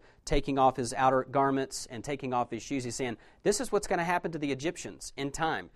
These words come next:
They're actually gonna be led off by the who? Assyrians.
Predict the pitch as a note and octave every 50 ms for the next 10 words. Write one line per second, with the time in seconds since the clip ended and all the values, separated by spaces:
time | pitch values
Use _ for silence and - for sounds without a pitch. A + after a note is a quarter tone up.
0 | - - - - C3 F3+ A#3 A#3+ - G3 F3 - - - E3 D#3 E3+ E3+ D#3+ D3
1 | C#3+ E3 D3 C#3 C#3+ D#3+ F3+ F3+ D#3+ - - F#3+ G#3 G3+ F#3 F3 F3 - C3+ C#3
2 | E3 F3 F#3+ F#3+ E3 F3+ F3+ F#3 G3+ G#3 F#3+ - _ _ _ _ _ _ _ _
3 | _ _ _ _ _ _ _ _ _ _ _ - A#3+ G3+ C3+ F#2+ - _ _ _
4 | _ _ _ _ _ _ _ _ _ - D#3 - - - B3 B3+ A3+ E3 C3 G#2+
5 | F#2+ - -